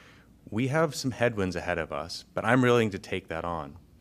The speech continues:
We also have old buildings, and we have homes that are too expensive, and our city budget has dro-, grown, sm-, grown smaller. If we want to continue to live in the best city in Iowa, which I believe that we do, it's gonna take a city council that can build consensus,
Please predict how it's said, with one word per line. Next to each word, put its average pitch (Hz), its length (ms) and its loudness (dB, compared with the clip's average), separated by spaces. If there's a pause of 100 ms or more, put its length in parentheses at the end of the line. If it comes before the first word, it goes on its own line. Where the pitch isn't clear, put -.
(440)
We 117 100 -2
also 127 240 0
have 156 120 4
old 147 200 2
buildings, 98 640 2
and 95 220 -6
we 104 120 0
have 110 120 2
homes 117 400 4
that 110 80 0
are 104 60 2
too 107 220 0
expensive, 95 760 -2
and 98 80 -6
our 101 100 -2
city 120 220 -2
budget 104 300 0
has 87 100 -6
dro-, 90 320 -4
grown, 90 220 -2
sm-, 98 280 -4 (140)
grown 101 340 -2
smaller. 98 540 -2 (720)
If - 180 -12
we 139 140 2
want 175 140 0
to 170 40 -2
continue 143 440 0
to 127 80 0
live 110 340 4
in 104 80 0
the 87 80 -2
best 107 380 -2
city 110 200 0
in 110 80 0
Iowa, 85 420 -2
which 85 260 -8
I 101 120 -2
believe 95 500 -4
that 92 100 -4
we 101 160 -6
do, 98 440 -2 (240)
it's - 140 -8
gonna 127 160 2
take 127 200 -2
a 127 40 -4
city 117 260 -4
council 92 680 -6
that 92 100 -4
can 85 140 -8
build 98 280 -4
consensus, 92 960 -6